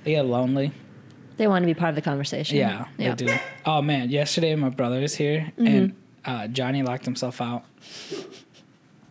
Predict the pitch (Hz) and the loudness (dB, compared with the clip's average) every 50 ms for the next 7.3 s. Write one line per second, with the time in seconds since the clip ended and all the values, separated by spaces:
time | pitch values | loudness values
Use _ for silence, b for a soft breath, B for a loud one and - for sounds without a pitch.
0 | - - - - - - 127 131 - 165 139 113 107 104 101 110 - 135 135 98 | -20 -20 -20 -18 -10 -6 -4 -2 0 0 -2 0 -2 -4 -6 -6 -4 -4 -4 -2
1 | 123 131 127 123 110 107 110 - - - - - - - - - 180 165 151 151 | -2 -2 -2 -4 -6 -6 -6 -8 -8 -8 -10 -8 -8 -4 0 2 2 2 2 2
2 | - 147 139 139 135 107 139 147 151 147 151 143 143 147 143 143 139 - 151 143 | 0 2 2 2 2 0 0 0 2 2 2 2 0 0 0 -2 -2 -2 -2 0
3 | 139 135 135 131 131 135 147 160 - B B B B B B B B B B B | 0 0 0 0 0 0 -2 -2 -4 B B B B B B B B B B B
4 | B B B - - 135 127 123 127 123 131 127 - 170 156 147 151 143 - 147 | B B B -2 0 2 2 2 0 0 -2 -2 0 2 4 4 2 2 2 0
5 | 135 135 135 135 135 123 113 127 120 113 123 120 120 117 104 104 110 110 - 123 | 2 2 0 0 -2 -2 -2 -2 -4 -4 -4 -6 -4 -6 -6 -6 -6 -6 -6 -4
6 | 113 110 - - 117 117 120 120 - - 151 123 110 110 - - - 180 170 165 | -4 -4 -4 -4 -2 -2 -2 -6 -6 -6 -6 -4 -4 -6 -6 -4 -2 0 2 2
7 | 165 147 147 147 147 143 | 0 0 0 -2 -2 -2